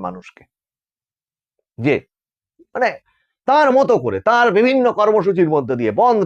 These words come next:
ডেকে, সিবিআই চেয়ে, বিভিন্ন রকম আন্দোলনের মাধ্যম দিয়ে তিনি তার মতো করে করেছিলেন। এবং এই আন্দোলনের কোনো রকম ন্যায় নীতির কোনো কিছু বিচার রাখার দরকার নেই, কারণ বিরোধী রাজনীতি, এই কিছুদিন আগে একজন বর্ষিয়ান সাংবাদিক বলে যে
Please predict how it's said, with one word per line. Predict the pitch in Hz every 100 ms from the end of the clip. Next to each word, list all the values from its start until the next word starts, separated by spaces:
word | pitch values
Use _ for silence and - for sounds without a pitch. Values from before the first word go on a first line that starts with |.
| 151
ডেকে, | 151 135 120
সিবিআই | 220 226 220 214 196
চেয়ে, | 165 151 147 - _ - 143
বিভিন্ন | 262 277 247 220
রকম | 185 214 185
আন্দোলনের | 208 208 202 196
মাধ্যম | 190 160 196
দিয়ে | 226 349
তিনি | 269 247 -
তার | 240 254 208
মতো | 165 113
করে | 87 78
করেছিলেন। | 80 87 107 185
এবং | 277 262
এই | 240 233
আন্দোলনের | 220 233 240 254 269 226
কোনো | 240 254 247
রকম | 226 247 269 285 277 _ _ _ _ _ - - 147
ন্যায় | 220 247 240
নীতির | 233 220 247
কোনো | 226 233
কিছু | 214 254 208
বিচার | 208 220 208
রাখার | 208 180 185
দরকার | 180 175 170 196
নেই, | 247 294
কারণ | 240 220 202
বিরোধী | 196 196 202
রাজনীতি, | 190 180 180 240 320
এই | 233 170
কিছুদিন | 190 202 185
আগে | 175 170
একজন | 147 170
বর্ষিয়ান | 170 - 185 165
সাংবাদিক | 175 175 175 175
বলে |
যে | 208